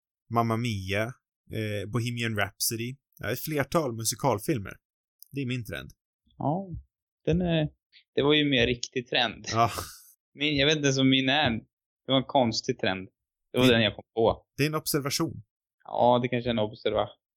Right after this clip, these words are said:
Speaker 1: Ja, men det är väl ändå en trend, liksom, att regissörer gör
Speaker 2: Ja, det
Speaker 1: dåliga filmer, det tycker jag.
Speaker 2: Det är väl, ja, det är mer att den kanske inte har så jättemycket från någon annan. Alltså, den, ja, om man gillar de här regissörerna och, och håller med om att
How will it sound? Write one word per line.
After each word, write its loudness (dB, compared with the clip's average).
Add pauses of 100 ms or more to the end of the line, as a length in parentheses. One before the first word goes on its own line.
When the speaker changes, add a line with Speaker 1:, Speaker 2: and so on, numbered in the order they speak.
(260)
Speaker 1:
Ja, -6
men 2
det 4
är 2
väl -4
ändå -2
en -6
trend, -10
liksom, -8
att -12
regissörer -8
gör -6
Speaker 2:
Ja, -6
det -2
Speaker 1:
dåliga -6
filmer, -6
det -8
tycker -10
jag. -8 (600)
Speaker 2:
Det -4
är 4
väl, 2
ja, 2
det 2
är 2
mer 4
att -6
den -8
kanske -2
inte -2
har 2
så -6
jättemycket -4
från 0
någon 4
annan. 2
Alltså, -4
den, -6 (580)
ja, 2
om 2
man 4
gillar 4
de 2
här 4
regissörerna 0
och, -8
och -14 (100)
håller 0
med 2
om -4
att -12